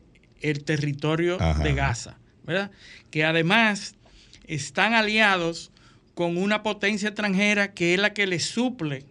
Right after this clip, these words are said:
Speaker 1: las armas,
Speaker 2: Ujú.
Speaker 1: que es Irán, ¿verdad? Porque Hamas no tiene personalidad jurídica para ir a adquirir armas a, a, al mercado de armas.
Speaker 2: Ujú.
Speaker 1: No es un estado,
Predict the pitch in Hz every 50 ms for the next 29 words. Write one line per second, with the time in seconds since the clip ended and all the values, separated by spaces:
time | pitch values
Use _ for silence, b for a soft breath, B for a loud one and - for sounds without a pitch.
0 | - _ _ _ _ _ - 143 139 127 - 151 139 135 123 123 123 135 147 -
1 | 110 90 87 80 65 60 65 80 87 101 139 131 139 143 143 160 190 180 156 120
2 | 107 101 - - - - _ _ - - - _ _ _ _ _ _ - - 139
3 | 196 - - b b b b b b b _ _ - 156 151 151 160 160 151 151
4 | 147 160 180 208 220 - - - 156 151 156 156 160 160 170 180 185 190 190 196
5 | 185 185 - - 175 170 160 160 - 180 170 165 165 165 160 151 151 151 165 180
6 | 175 196 190 185 196 202 202 208 196 202 185 170 165 B B B B B _ -
7 | 151 151 151 151 160 175 185 196 185 185 185 175 160 180 190 185 185 185 185 180
8 | 170 165 165 165 160 - - - b b b b b b b b b b - -
9 | _ _ - 139 143 139 131 - - - 139 135 131 139 143 147 143 147 147 147
10 | 151 139 - - 160 165 175 175 175 170 160 156 156 185 233 226 180 147 131 113
11 | 107 - - - 92 90 85 85 101 117 135 143 147 147 165 165 170 151 - -
12 | - - 196 220 196 143 104 -